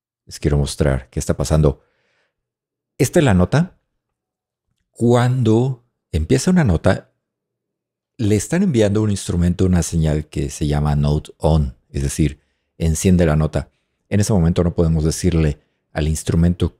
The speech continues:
cuánto tiempo va a durar la nota porque no lo sabemos. Imagínense también que estuviéramos haciendo esto por medio de un controlador, de un teclado.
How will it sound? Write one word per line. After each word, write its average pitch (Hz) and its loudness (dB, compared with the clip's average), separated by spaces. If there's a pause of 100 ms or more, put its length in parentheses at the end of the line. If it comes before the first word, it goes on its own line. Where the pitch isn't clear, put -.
(260)
cuánto 110 0
tiempo 87 0
va 78 0
a 78 2
durar 78 2
la 80 0
nota 85 -2
porque - -10 (300)
no 143 0
lo 92 2
sabemos. 95 0
Imagínense 110 0
también 85 0 (560)
que - -6
estuviéramos 78 0
haciendo 76 -2
esto 73 -2
por 69 -2
medio 73 2
de 73 0
un 80 0
controlador, 78 0
de 80 -4
un 80 -2
teclado. 80 0